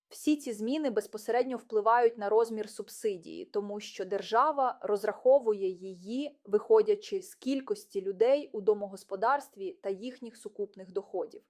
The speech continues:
Чесно кажучи, багато хто ігнорує цю вимогу, думаючи, що нічого не станеться. Але пенсійний фонд має доступ до всіх реєстрів,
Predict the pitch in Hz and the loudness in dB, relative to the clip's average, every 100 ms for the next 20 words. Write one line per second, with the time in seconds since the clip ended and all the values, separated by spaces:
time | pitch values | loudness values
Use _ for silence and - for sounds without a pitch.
0 | _ _ - 262 269 254 - 214 202 190 | _ _ 2 2 2 -2 -2 -2 -2 -12
1 | - - _ - 185 214 208 226 226 202 | -12 -12 _ -14 2 2 4 0 0 -10
2 | - 220 214 208 - 220 208 214 214 208 | -2 2 2 0 -6 -10 -6 -4 -4 -2
3 | 196 - 180 185 196 277 254 202 - 190 | -2 -2 -6 -4 4 4 4 0 0 -4
4 | 240 226 196 190 190 - 151 - - - | -4 -2 -6 -6 -10 -10 -10 -10 -18 -2
5 | 226 214 - 214 233 254 - 208 196 196 | 2 2 0 -4 -4 -4 -2 -2 0 -4
6 | 185 _ - 202 208 - 170 - - - | -4 _ -12 -10 -10 -6 -6 -6 -20 -18
7 | 262 _ _ _ _ - 233 240 240 233 | -18 _ _ _ _ 4 4 4 0 -2
8 | - 233 233 - 254 226 220 233 254 262 | 2 2 2 -8 -8 -8 -6 -4 -4 -6
9 | - 202 202 226 226 208 190 190 - 190 | -14 -10 0 0 2 0 0 -2 -4 -8
10 | 180 196 - 202 - 190 185 262 262 220 | -4 -6 -6 -12 -8 -8 2 2 0 -10
11 | 196 | -10